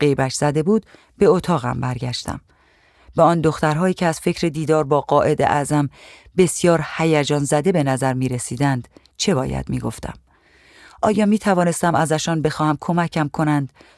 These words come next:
تا از آنجا فرار کنم؟ مطمئن بودم نمی‌توانستم کوچکترین حرفی دربارهٔ زندگی واقعی قذافی بزنم، چون اگر جاسوسان قذافی بو می‌بردند که حتی قصد انجام چنین کاری را دارم،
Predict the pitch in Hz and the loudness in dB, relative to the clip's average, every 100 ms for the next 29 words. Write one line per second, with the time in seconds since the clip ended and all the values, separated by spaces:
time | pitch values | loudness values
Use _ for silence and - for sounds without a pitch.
0 | - 185 151 151 143 139 160 147 139 - | -2 0 2 0 -2 -2 -2 -2 -4 -4
1 | 143 160 185 _ _ _ _ _ _ - | -2 -4 -6 _ _ _ _ _ _ -2
2 | 175 180 156 170 147 147 143 170 190 143 | -2 0 0 0 0 0 0 0 0 -2
3 | 156 139 135 - 143 127 - - - - | -4 -2 -2 -2 -4 -6 -12 -20 -20 -6
4 | 208 - 190 - 180 180 170 214 202 - | -4 -2 -4 -2 0 0 0 -2 -2 -2
5 | 139 123 - _ _ - 185 170 165 170 | -4 -6 -10 _ _ -2 0 2 0 0
6 | 156 135 156 139 131 147 131 131 143 - | -2 0 -2 -2 -2 -2 0 0 -2 0
7 | 151 190 147 - 139 - 127 123 113 117 | -2 0 -2 -4 -6 -6 -8 -6 -8 -6
8 | - - - _ _ - 185 190 - 175 | -8 -8 -12 _ _ -2 2 2 2 2
9 | 175 165 143 165 151 170 - 208 190 156 | 4 2 2 0 0 -4 -2 0 0 0
10 | 135 139 - 127 131 131 131 127 123 131 | 0 -2 -4 -4 0 0 0 -2 -2 -4
11 | 127 - - - - 180 156 196 - 165 | -6 -12 -20 -12 -4 -4 -2 -2 -2 -2
12 | - 240 - 208 160 143 143 131 127 147 | 0 0 0 0 2 2 0 0 -2 -2
13 | 127 - 135 123 131 135 156 185 | -2 -2 -4 -4 -4 -4 -2 0